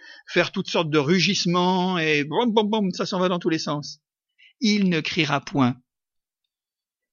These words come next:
Il ne contestera point. On a cherché Jésus pour le, lui faire du mal. S'en aller, il cherchait pas, c'est ce que nous avons dit tout à l'heure. Crier. Est-ce que vous croyez que Dieu a besoin que l'on crie pour qu'il entende ?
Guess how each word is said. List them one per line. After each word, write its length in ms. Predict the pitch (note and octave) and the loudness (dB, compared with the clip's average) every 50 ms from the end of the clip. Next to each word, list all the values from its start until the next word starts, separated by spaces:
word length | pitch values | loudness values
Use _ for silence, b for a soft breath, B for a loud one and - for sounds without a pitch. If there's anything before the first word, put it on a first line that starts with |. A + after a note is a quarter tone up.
| _ _ | _ _
Il 200 | - F3 E3 E3 | 0 2 2 4
ne 100 | D#3+ D3+ | 2 2
contestera 680 | D3 - D3 C#3 C3+ C#3+ C#3 - - - B2 A#2+ A#2+ A2+ | 0 -2 -4 -2 -2 -4 -4 -4 -6 -6 -4 -4 -6 -8
point. 300 | A#2 - A#2+ A2 B2 - _ _ _ _ _ _ _ _ _ _ _ _ _ _ _ _ _ - _ _ _ _ | -8 -8 -8 -10 -10 -14 _ _ _ _ _ _ _ _ _ _ _ _ _ _ _ _ _ -20 _ _ _ _
On 140 | - C3+ C#3 | -4 -2 0
a 60 | C#3+ | 2
cherché 340 | C#3 - E3 D3+ - - D3+ | 2 2 0 0 0 -2 0
Jésus 340 | C#3 D3 D3+ C#3+ D3 E3 D#3+ | 0 -2 -2 -2 -2 -4 -4
pour 180 | E3 - D3+ C#3+ | -2 -2 -2 0
le, 240 | C#3+ C#3 C3 C3 - _ _ _ | 0 0 -2 -4 -8 _ _ _
lui 80 | - C#3+ | -8 -6
faire 160 | - D#3+ C#3+ | -4 -4 -4
du 100 | D3 D3 | -4 -2
mal. 320 | D3 C#3 C#3+ D#3 E3+ - _ _ - _ _ _ _ _ _ _ | -2 -2 -4 -4 -8 -14 _ _ -20 _ _ _ _ _ _ _
S'en 240 | - - - B2 B2 | -14 -8 -6 -4 -2
aller, 200 | A#2+ A#2+ A#2+ A#2+ | -2 -2 -2 -4
il 40 | |
cherchait 300 | A#2+ - - - - C3 | -4 -4 -4 -4 -4 -4
pas, 140 | A#2+ - B2+ | -4 -4 -4
c'est 120 | A#2+ D3 C3+ | -4 -6 -6
ce 40 | |
que 80 | - C#3+ | -4 -4
nous 140 | C3+ C3+ C3+ | -4 -2 -2
avons 160 | B2+ B2+ C3 | -2 -2 -2
dit 160 | C3 B2+ B2 | -4 -4 -6
tout 80 | - A#2+ | -6 -4
à 40 | A#2 | -4
l'heure. 240 | A#2+ A#2+ B2+ C3+ _ _ _ _ _ _ _ _ _ _ _ _ _ _ _ _ _ _ _ _ _ _ _ | -4 -6 -8 -12 _ _ _ _ _ _ _ _ _ _ _ _ _ _ _ _ _ _ _ _ _ _ _
Crier. 580 | - - D3+ D#3 D3 D3 C#3+ C#3+ C3 A#2+ - b b b b b b _ _ _ | -6 -4 -2 -2 0 0 0 0 -2 -4 -10 b b b b b b _ _ _
Est-ce 180 | - - - - | -6 -6 -4 -2
que 80 | - | 0
vous 120 | G3 G3 G#3 | -2 -2 -2
croyez 260 | - - E3 F#3 A3 | 0 2 2 2 2
que 100 | - G3 | 2 2
Dieu 280 | E3+ D#3+ D#3+ E3+ E3+ F3+ | 0 2 6 6 6 6
a 60 | F3 | 6
besoin 400 | D#3+ E3 D#3 E3+ E3 F3 F3+ F3+ | 4 0 0 0 0 2 2 2
que 120 | - E3 | 2 2
l'on 160 | D#3 D3+ D3+ | 2 2 2
crie 220 | D3 - - E3+ - | 0 0 0 0 0
pour 180 | - - - | 0 -4 -4
qu'il 160 | - - D#3+ D#3 | -2 0 0 0
entende ? 420 | D3+ - - D3+ D3 D#3 F3 | 0 0 0 0 2 0 -2